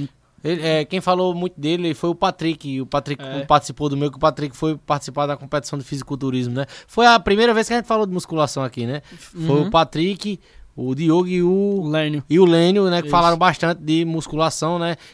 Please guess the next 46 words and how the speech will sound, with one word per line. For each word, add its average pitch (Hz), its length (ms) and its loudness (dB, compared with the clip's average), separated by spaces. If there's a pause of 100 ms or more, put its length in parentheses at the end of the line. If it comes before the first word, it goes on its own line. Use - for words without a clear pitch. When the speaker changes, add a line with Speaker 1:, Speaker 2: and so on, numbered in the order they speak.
Speaker 1:
de 120 80 -2
fisiculturismo 143 720 -2
e 135 40 -6
tudo 131 140 -10
Speaker 2:
Pronto, 127 100 -2
Speaker 1:
mais. 147 160 2
Speaker 2:
é. 151 80 2
Speaker 1:
E 160 40 -6 (220)
Speaker 2:
Ah, 175 280 8
Speaker 1:
o 185 60 10
Speaker 2:
abraço 202 40 10
Speaker 1:
Patrick 185 300 8
Speaker 2:
pra 214 80 8
Speaker 1:
falou, 196 160 10
Speaker 2:
Patrick, 180 340 2
não, 180 160 2
Speaker 1:
falou 180 140 -2
que 165 40 -4
tava 156 220 4
sendo 185 160 4
Speaker 2:
admiro. 175 300 8
Speaker 1:
acompanhado 151 360 -2
com - 100 -8
ele. 143 100 0
Um - 20 0
abraço 170 320 -2
pra 180 140 -4
Patrick 147 420 -8
aí. 143 200 0
Speaker 2:
O 165 40 -4
cara, 165 360 2
Speaker 1:
Se 156 40 2
Deus 165 160 2
quiser, 160 220 2
vamos 175 160 0
receber 175 300 -2
ele 170 80 -2
novamente. 147 320 0
É - 20 -8
que 110 80 -6
Speaker 2:
cara 160 160 2
Speaker 1:
eu - 20 0
falei 147 160 2
Speaker 2:
super 143 40 -2
Speaker 1:
pra 190 140 4
ele - 20 0